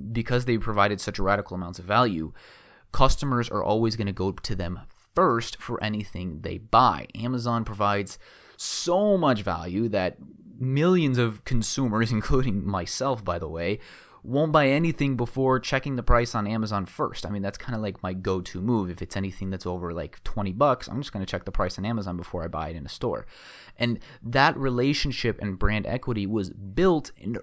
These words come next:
earned by Amazon from two decades of always providing more value than what they ask for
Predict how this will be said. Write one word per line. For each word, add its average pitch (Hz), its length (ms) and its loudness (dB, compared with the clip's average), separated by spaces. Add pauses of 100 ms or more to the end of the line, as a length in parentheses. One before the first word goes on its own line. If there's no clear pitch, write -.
earned 156 540 0
by 98 160 2
Amazon 92 540 -4
from 98 380 -6 (260)
two 165 240 10
decades 110 560 -2
of 113 220 -4
always 127 440 2
providing 107 580 4
more 95 240 -2
value 92 520 -2
than 87 160 -10
what 85 100 -8
they 87 80 -8
ask 85 260 -8
for - 300 -10